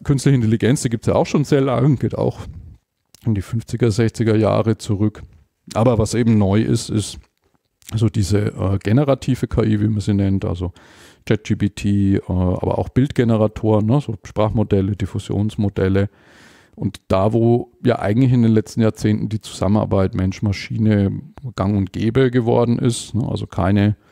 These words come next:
Automobilproduktion zum Beispiel sieht heute noch so aus wie in moderne Zeiten, sondern das sind A, viel, viel weniger Menschen und B, viel, viel mehr Roboter.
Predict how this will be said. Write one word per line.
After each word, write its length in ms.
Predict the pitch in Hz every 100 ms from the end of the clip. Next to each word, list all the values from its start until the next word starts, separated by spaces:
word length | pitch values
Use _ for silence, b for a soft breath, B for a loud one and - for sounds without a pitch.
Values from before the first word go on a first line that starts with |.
| b b b b
Automobilproduktion 1080 | - 107 104 98 107 104 113 107 - 104 101
zum 120 | 104
Beispiel 360 | 95 92 107 92
sieht 180 | 98 95
heute 240 | 92 95
noch 140 | 95
so 160 | 92 -
aus 360 | 90 92 98 -
wie 120 | 95
in 300 | 90 95 92
moderne 460 | 92 90 90 92
Zeiten, 500 | - 113 98 - 107 - B B B B B
sondern 320 | - 107 117
das 100 | 101
sind 140 | 110 107
A, 200 | 90 101
viel, 200 | - 104
viel 200 | 110 101
weniger 300 | 98 101 104
Menschen 540 | 92 110 - 123 117
und 360 | - 104 101 -
B, 280 | 104 107 110
viel, 180 | 113
viel 160 | 98 104
mehr 220 | 101 101
Roboter. 640 | 101 104 98 98 120 113